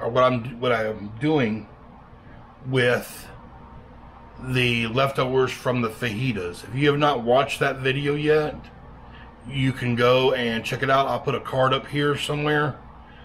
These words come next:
so you can go check those two videos out. And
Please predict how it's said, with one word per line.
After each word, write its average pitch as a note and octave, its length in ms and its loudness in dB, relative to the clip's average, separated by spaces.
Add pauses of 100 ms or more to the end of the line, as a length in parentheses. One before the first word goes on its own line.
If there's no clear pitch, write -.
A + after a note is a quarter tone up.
(100)
so A#2 420 4
you A#2+ 160 -2
can B2 100 -6
go B2+ 140 -2
check C#3 240 -4
those C3 220 0
two D3 140 -6
videos C3 440 0
out. C3+ 380 2 (520)
And G#2+ 760 -2